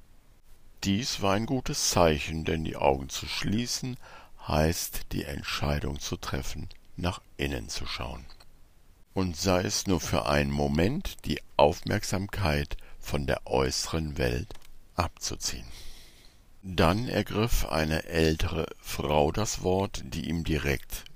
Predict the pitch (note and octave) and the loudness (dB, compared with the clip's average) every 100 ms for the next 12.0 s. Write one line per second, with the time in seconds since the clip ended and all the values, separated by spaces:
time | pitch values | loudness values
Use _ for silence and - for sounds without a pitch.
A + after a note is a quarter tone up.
0 | - C#2 C2 B1 E2 - - G2 G2+ D#2 | -6 -2 -2 -2 -6 -8 -6 -2 2 2
1 | B1+ A#1 A1+ A#1+ - - - - - - | 0 -4 -4 -6 -10 -12 -20 -20 -20 -20
2 | - - - - - G2 F#2+ F#2 F#2+ - | -20 -20 -20 -20 0 2 2 2 0 -2
3 | - D#2+ - - - D#2+ D#2+ F#2 F#2+ - | -2 -2 -2 -4 -4 -4 0 2 2 0
4 | - - C#2 D#2+ - - D#2+ D#2+ D#2+ D#2+ | -6 -4 -2 -2 -4 -4 -2 -2 -2 4
5 | - D2 E2 - C#2 - - - E2 F2 | 4 4 -2 -2 -4 -4 -4 -4 -2 0
6 | F#2 D#2 B1 A1 - - - - - - | 0 0 -2 -6 -10 -18 -20 -20 -20 -14
7 | - D#2+ D2 C#2+ - - - - E2+ D2+ | -8 -4 0 0 -2 -4 -2 2 6 6
8 | F#2+ C3 - - - - - - - - | 4 -2 -8 -12 -14 -20 -20 -20 -8 0
9 | G2 E2 D2+ F#2+ G#2+ A#2+ D3+ D#3 - E2+ | 0 0 4 8 8 6 4 0 -2 -4
10 | G2 B2+ - G#2+ - F#2 F2+ F#2 - B2+ | -4 -4 -4 -4 -2 -2 -2 -6 -4 0
11 | A#2 F#2 E2+ F2 F#2+ - - F#2+ F#2 - | 2 2 2 0 -4 -6 -6 -2 -2 -6